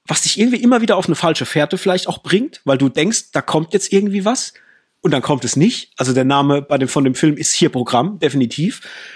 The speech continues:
Und, ähm, ich fand auch den Metakommentar ganz cool. Also m-, man hat in dem Film verschiedene, ich nenn's jetzt mal einfach Subplots, wenn man so will,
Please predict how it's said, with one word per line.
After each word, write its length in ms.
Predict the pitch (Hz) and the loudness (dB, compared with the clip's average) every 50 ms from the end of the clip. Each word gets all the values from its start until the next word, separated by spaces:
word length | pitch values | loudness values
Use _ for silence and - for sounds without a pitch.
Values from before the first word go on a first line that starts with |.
| - - _ _ | -20 -20 _ _
Und, 480 | _ 185 180 180 180 180 180 175 165 - | _ 6 6 8 8 6 4 2 -2 -2
ähm, 360 | - 160 165 165 170 170 170 165 - _ _ _ - _ _ _ _ | 0 2 2 4 4 2 2 0 -4 _ _ _ -20 _ _ _ _
ich 160 | - - - | -2 -2 0
fand 220 | - 196 202 208 196 | 0 0 -2 0 0
auch 120 | 190 180 | -2 0
den 140 | - 175 165 | 2 2 4
Metakommentar 640 | 160 185 - 208 190 - - 151 139 131 117 127 123 | 4 2 2 0 0 0 0 0 2 2 2 0 0
ganz 240 | 120 131 120 117 - - - | 0 -2 -6 -6 -8 -8 -4
cool. 220 | 139 131 127 120 - - | -2 0 0 0 0 0
Also 180 | 135 127 135 | -2 0 0
m-, 360 | 135 131 135 139 - - 156 | 0 0 0 -2 -4 -8 -6
man 260 | 151 147 139 139 135 131 | -4 -4 -2 -2 0 -2
hat 160 | 160 165 - | -2 -2 -2
in 80 | 170 | -2
dem 140 | 156 151 139 | -2 -2 0
Film 200 | - - 185 208 | 0 0 0 0
verschiedene, 760 | 190 - 143 - - 185 165 170 160 156 156 151 147 147 139 139 - _ _ _ _ _ _ _ _ _ _ _ _ _ - | 0 -2 -4 -2 -2 -2 0 0 0 2 2 2 2 0 0 -4 -8 _ _ _ _ _ _ _ _ _ _ _ _ _ -10
ich 120 | - - - | -6 -2 0
nenn's 180 | 143 143 139 | 0 0 0
jetzt 100 | - - | 0 -2
mal 100 | - 139 | -2 0
einfach 240 | 127 139 131 - 113 | 0 0 0 0 -2
Subplots, 720 | - - - 196 - - - _ - 190 196 196 - - - | -2 0 0 0 0 -2 -4 _ 2 2 2 2 0 -2 -2
wenn 80 | 165 156 | 0 0
man 120 | 160 160 | 0 2
so 180 | 156 165 151 151 | 2 2 4 6
will, 200 | 175 185 202 | 4 4 4